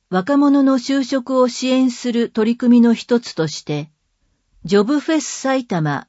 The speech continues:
を開催します。合同企業説明会のほか、学生が企業の魅力を伝えるプレゼンテーションなど、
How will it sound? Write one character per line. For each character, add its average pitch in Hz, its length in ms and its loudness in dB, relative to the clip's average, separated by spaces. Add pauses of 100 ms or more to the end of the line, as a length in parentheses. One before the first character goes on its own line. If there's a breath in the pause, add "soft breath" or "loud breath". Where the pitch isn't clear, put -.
を 175 240 -4
開 175 240 -6
催 160 260 -4
し 156 200 -10
ま 147 180 -6
す。 - 320 -20 (1200)
合 285 200 2
同 311 200 0
企 277 260 -4
業 302 180 -2
説 294 320 -4
明 302 180 0
会 180 240 -4
の 151 120 -4
ほ 151 160 -6
か、 151 260 -6 (640)
学 180 240 -2
生 302 320 -2
が 269 260 2
企 302 260 -6
業 302 220 0
の 175 140 0
魅 175 120 -2
力 240 300 0
を 226 80 2
伝 220 360 -4
え 208 60 -2
る 196 180 0
プ - 160 -4
レ 254 120 4
ゼ 277 180 0
ン 262 80 0
テ 277 180 -4
ー 240 40 -4
シ 185 120 -6
ョ 170 60 -4
ン 165 80 -6
な 160 140 -6
ど、 147 220 -8